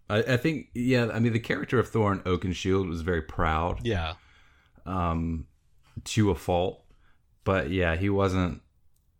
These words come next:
Speaker 1: quite like he is in, um, in, in the animation. And, you know, even Peter Jackson's Hobbit, I think Thorin was a little too, um, crotchety.
Speaker 2: Yeah. Yeah, I don't,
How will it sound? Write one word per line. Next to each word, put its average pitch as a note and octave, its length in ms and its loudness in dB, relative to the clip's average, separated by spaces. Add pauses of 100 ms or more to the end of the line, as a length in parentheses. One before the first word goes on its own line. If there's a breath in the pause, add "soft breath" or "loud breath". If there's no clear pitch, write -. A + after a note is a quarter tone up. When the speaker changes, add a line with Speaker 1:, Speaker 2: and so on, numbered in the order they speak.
(120)
Speaker 1:
quite F2 640 -4
like E2+ 240 -2
he D#2+ 260 -2
is D#2 300 -2
in, D#2 280 -2
um, D#2+ 340 -6 (160)
in, D#2+ 480 -2
in D#2+ 160 -2
the D#2 80 -2
animation. D#2 460 -4
And, F#2+ 160 0
you A#2 80 2
know, E3+ 180 -2
even B2+ 540 0 (840)
Peter B2 220 2
Jackson's F#2+ 420 0
Hobbit, E2 400 -2
I D#2 60 -2
think - 420 -6
Thorin E2 360 -2
was D#2+ 120 -8
a D#2+ 60 -4
little F2 840 2
too, E2 760 -2 (760 soft breath)
um, E2 640 -6 (300)
crotchety. D#2+ 580 0
Speaker 2:
Yeah. F2 320 -2 (1200 loud breath)
Yeah, D3 260 6
I G#2+ 40 2
don't, C#3+ 260 -4